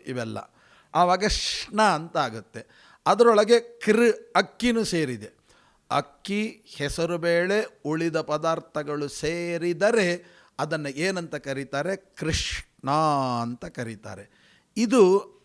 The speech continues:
ಅಲ್ಲಿ ಸಮರ್ಪಣೆ ಮಾಡಿದರೆ ಅವನು ಪ್ರೀತನಾಗುತ್ತಾನೆ. ಪಾಂಡವರು ಇದೇ ರೀತಿಯಾಗಿ ಹುಗ್ಗಿಯನ್ನು ಸಮರ್ಪಣೆ ಮಾಡಿ ಭಗವಂತನಿಗೆ ನಿವೇದನ ಮಾಡಿ ಯುದ್ಧಕ್ಕೆ ಹೋದದ್ದರಿಂದ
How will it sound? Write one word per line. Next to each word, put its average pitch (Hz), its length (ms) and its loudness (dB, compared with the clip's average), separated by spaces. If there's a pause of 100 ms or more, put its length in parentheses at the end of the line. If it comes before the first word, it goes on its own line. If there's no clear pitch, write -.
ಅಲ್ಲಿ 165 480 -2
ಸಮರ್ಪಣೆ 202 580 0
ಮಾಡಿದರೆ 160 480 -2 (180)
ಅವನು 175 360 -2
ಪ್ರೀತನಾಗುತ್ತಾನೆ. 185 1600 -6 (460)
ಪಾಂಡವರು 151 1160 0
ಇದೇ 147 340 -4
ರೀತಿಯಾಗಿ 160 920 -4 (300)
ಹುಗ್ಗಿಯನ್ನು 143 720 -4
ಸಮರ್ಪಣೆ 180 640 -4
ಮಾಡಿ 131 500 -6 (300)
ಭಗವಂತನಿಗೆ 131 960 -6
ನಿವೇದನ 190 580 0
ಮಾಡಿ 127 540 -6 (280)
ಯುದ್ಧಕ್ಕೆ 165 680 -2
ಹೋದದ್ದರಿಂದ 139 960 -4